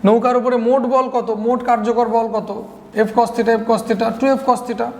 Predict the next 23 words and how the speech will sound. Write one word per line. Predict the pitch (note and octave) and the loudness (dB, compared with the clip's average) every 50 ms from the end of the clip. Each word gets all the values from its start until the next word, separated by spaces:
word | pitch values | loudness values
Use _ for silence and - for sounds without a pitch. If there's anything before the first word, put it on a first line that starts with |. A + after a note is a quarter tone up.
| - - - - - - - | -16 -18 -20 -20 -20 -10 -2
টু | - C4+ C#4+ C#4 | 2 4 4 4
এফ | B3 - | 2 2
cos | - B3 A3 - | 0 -2 -2 -2
theta-ই | C4 C4 C#4 C#4+ C4 | -2 -2 -2 0 0
তো | D4 C#4 C#4 | 0 0 0
নৌকার | C4+ B3 C#4 C4+ B3 | 2 2 2 0 0
ভিতরে | C4 B3 C#4 C4+ C4+ C4+ | 0 0 0 0 2 2
ত্বরণ | C4+ C4 C4+ A#3 G#3+ | 2 2 2 0 -4
সৃষ্টি | B3+ A3+ - C#4 A#3+ C4 | -6 -6 -6 -4 -2 -2
করছে, | A#3+ F#3 - - C#3 - - - - - - - - | -2 -2 -2 -2 -2 -4 -4 -8 -16 -18 -12 -8 -8
এ | E3+ F3 | -2 2
টু | A#3 A#3 A#3+ | 4 4 4
এফ | A#3 A#3 | 2 0
cos | A#3 G#3+ - - | -2 -6 -6 -8
theta | G3+ G#3+ F#3 G3+ | -8 -8 -6 -4
সমান | G#3 G#3 F#3 F3+ | -4 -2 0 0
অবশ্যই | F3 F#3+ F#3+ - A#3+ B3 A#3+ A#3+ | 0 -2 0 0 2 2 4 2
এমএ। | A3 G#3+ G#3+ - - - - - - - - - - - - - - - - - - - - - - - - - - - - - - - - - - - - - - - - C#4 | 2 0 -2 -4 -8 -12 -16 -20 -20 -20 -20 -20 -20 -20 -20 -20 -20 -20 -20 -20 -16 -14 -12 -12 -12 -12 -12 -10 -10 -10 -10 -10 -12 -12 -12 -12 -12 -12 -12 -14 -10 0 2 2
এখান | B3+ - C4+ B3+ A#3 G#3+ | 4 4 4 4 4 2
থেকে | G#3+ D#3+ D3 D#3+ C#3+ C3+ | 2 2 2 2 2 2
দেখো | B2+ A#2+ - D#3 E3 G3+ A#3+ - - - - - - - - - - - - - - - - - - - - - - - - - - - | 2 0 0 0 0 2 0 0 -2 -8 -14 -16 -18 -20 -20 -20 -20 -20 -20 -18 -18 -18 -18 -18 -18 -18 -16 -16 -16 -16 -16 -14 -2 2
টু | A#3 A3+ A#3+ B3+ C4+ D4 E4 F4+ - - - - - - - - - - - - - - - G#3+ G#3 F#3 D#3 D#3 | 2 4 4 4 2 0 -2 -4 -6 -10 -14 -14 -16 -18 -20 -20 -20 -20 -20 -18 -18 -4 0 2 4 4 4 2
এফ | F#3 B3 D4+ | 0 -2 -4